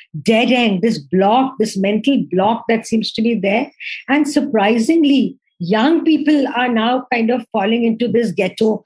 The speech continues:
much more, because they do live in these bags, you know, these Parsi colonies where they get brainwashed, you know, and then they just do not look outwards, and they refuse to accept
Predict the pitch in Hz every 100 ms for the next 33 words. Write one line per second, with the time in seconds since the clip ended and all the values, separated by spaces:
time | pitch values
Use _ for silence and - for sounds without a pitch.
0 | - 190 196 196 180 180 - _ - -
1 | 269 302 277 285 285 196 247 294 269 269
2 | 262 233 240 233 165 196 185 226 220 214
3 | 208 208 214 - 202 196 - 254 220 180
4 | 196 180 202 220 _ - - 240 233 262
5 | 254 233 143 196 220 240 208 180 208 -
6 | - _ - 269 294 285 269 302 311 -
7 | 302 - 269 254 294 285 220 269 - 190
8 | 190 - 196 196 202 - 226 247 254 269
9 | - 262 294 - 330 208 196 - 226 220